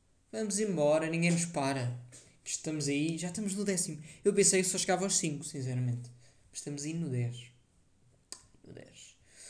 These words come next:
Pá, o que é que eu tenho para falar hoje? Hum, algumas coisitas. Algumas coisitas. Hum,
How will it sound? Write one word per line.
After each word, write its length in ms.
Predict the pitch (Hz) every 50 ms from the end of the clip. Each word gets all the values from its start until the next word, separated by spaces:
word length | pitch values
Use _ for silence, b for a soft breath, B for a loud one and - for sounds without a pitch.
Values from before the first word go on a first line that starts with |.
| B B B B B B B - -
Pá, 100 | - 147
o 80 | 143 -
que 80 | 185
é 40 | 180 165
que 60 | 175
eu 60 | 156
tenho 400 | 165 170 165 165 165 165 - - - - _ _ _ _ -
para 120 | 151 139 -
falar 360 | - 156 147 139 139 135 131
hoje? 440 | 123 117 117 - - - - - - - _ - 143
Hum, 1000 | 135 131 127 127 127 127 131 131 127 127 127 127 127 127 123 123 123 123 127 127 - - - - -
algumas 300 | 175 170 170 185 175 -
coisitas. 520 | - 214 196 180 160 - - - - - - - - - _ _ _ _ _ _ _ _ - - - - - - - - - - - - - - - - - - - B B B B B B B
Algumas 380 | B 143 139 139 139 143 143
coisitas. 760 | - - 165 156 143 139 127 123 - 143 131 - - - - - - _ -
Hum, 1040 | 139 135 139 139 139 139 139 139 139 135 135 135 139 139 139 135 135 131 131 135 139